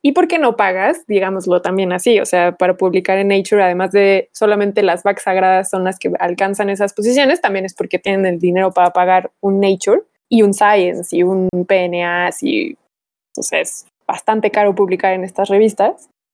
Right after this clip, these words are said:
Y además lo publican a color y, o sea, tienen bastantes figuras y a mí eso me llama mucho la atención. O sea, se ve que son también dinero, gente con dinero y creo que tiene que ver con eso, Patch, pero estoy también de acuerdo contigo. O sea, me, ya, me llamó mucho la atención que ya publicado el paper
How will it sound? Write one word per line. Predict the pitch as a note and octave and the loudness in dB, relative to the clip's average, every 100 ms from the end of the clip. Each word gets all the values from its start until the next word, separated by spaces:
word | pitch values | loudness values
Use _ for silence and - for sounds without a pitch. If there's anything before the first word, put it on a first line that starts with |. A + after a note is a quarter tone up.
| _ _ | _ _
Y | C#4 B3 | 2 4
además | A3+ A3 G#3+ A#3 C#4+ | 4 4 2 0 0
lo | G4 | 2
publican | E4+ A#3+ B3+ D4+ | 2 0 0 -2
a | A3+ | -4
color | F3 F#3+ G3 G#3 A3+ A#3 | -2 -2 2 4 4 4
y, | G#3+ F#3+ F3+ | 2 0 -2
o | F#3 A3 | -2 -2
sea, | A3+ G#3 G3 | 0 0 0
tienen | A3 A#3 B3 | -2 -2 -2
bastantes | - - G#3+ - | -4 -6 -6 -2
figuras | G3+ G3 G#3 A3+ G4+ | 0 2 2 0 -2
y | G3 | -2
a | |
mí | G3 | -2
eso | G3+ G#3+ | -2 -2
me | G3 | 0
llama | G3 G3+ | 0 -2
mucho | G3 - | -2 0
la | F#3+ | 0
atención. | F3 F3 G3 A#3 | 0 -2 -2 -2
O | |
sea, | F#3+ G3+ | -2 0
se | A3 | 2
ve | A3+ | 0
que | |
son | - D#4 | -2 -4
también | F4 D#4 | -2 0
dinero, | C#4+ C4+ C4+ - | 0 2 0 0
gente | - B3 C4 | -2 -2 -2
con | A#3 | 0
dinero | G3 F#3 G3 A#3+ - _ _ _ _ | 0 0 0 -2 -4 _ _ _ _
y | - - | -2 2
creo | C#4 | 2
que | D#4 | 2
tiene | D#4 | 2
que | C#4 | 2
ver | A#3+ | 2
con | A#3+ A#3+ | 2 0
eso, | A#3 F#3+ | 0 -2
Patch, | F#3+ F#3 - | -4 -4 0
pero | A3 | 0
estoy | A3 C4+ C4 | 2 2 2
también | C4+ C4 C4+ C4 | 0 2 4 4
de | B3 | 2
acuerdo | B3 A#3 A3+ | 2 2 2
contigo. | G3+ G3+ A#3+ G3 | 0 0 2 2
O | G3 | 2
sea, | G#3+ A3+ | 0 0
me, | A#3 A3 | 2 2
ya, | A3+ A#3+ | 0 0
me | B3+ | 0
llamó | B3 B3+ C#4 | 2 2 2
mucho | C#4 D4+ | 2 2
la | C4 | 2
atención | A#3 A3 A#3+ | 2 0 0
que | A#3 A#3+ | 0 0
ya | B3 | 0
publicado | B3+ B3+ B3 A#3 A#3 | 2 0 2 2 2
el | A#3+ | 2
paper | A#3+ A#3 A3+ | 2 2 -2